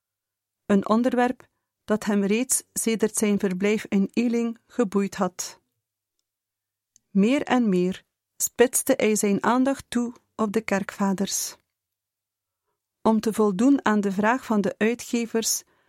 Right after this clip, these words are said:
van een Theological Library, een boek te schrijven voor de patrologische reeks waarmee zij gestart waren, was hij vanaf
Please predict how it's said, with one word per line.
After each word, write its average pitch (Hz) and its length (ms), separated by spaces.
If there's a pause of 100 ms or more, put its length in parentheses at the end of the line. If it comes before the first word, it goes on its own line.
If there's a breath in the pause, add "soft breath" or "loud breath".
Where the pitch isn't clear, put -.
(200)
van 226 180
een 214 380
Theological 214 840
Library, 240 680 (840)
een 202 180
boek 269 240
te 247 140
schrijven 202 680 (440)
voor 226 240
de 208 260
patrologische 220 840
reeks - 560
waarmee 208 380
zij 196 180
gestart - 540
waren, 220 500 (760)
was 254 280
hij 233 160
vanaf 208 380